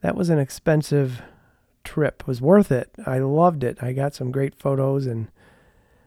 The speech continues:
I saw all my heroes r-,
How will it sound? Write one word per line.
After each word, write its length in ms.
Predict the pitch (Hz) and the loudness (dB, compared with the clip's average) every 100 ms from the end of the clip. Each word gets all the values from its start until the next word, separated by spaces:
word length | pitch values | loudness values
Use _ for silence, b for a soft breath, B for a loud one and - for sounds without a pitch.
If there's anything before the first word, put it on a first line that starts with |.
| b | b
I 100 | - | -6
saw 360 | 135 - 147 139 | -6 0 2 4
all 300 | 139 147 147 | 4 2 2
my 460 | 143 135 135 131 131 | 2 0 0 0 -2
heroes 960 | - 160 147 143 139 139 139 139 - _ b b b b b | -2 -2 0 2 2 2 0 -6 -14 _ b b b b b
r-, 300 | 139 131 135 | -6 -4 -6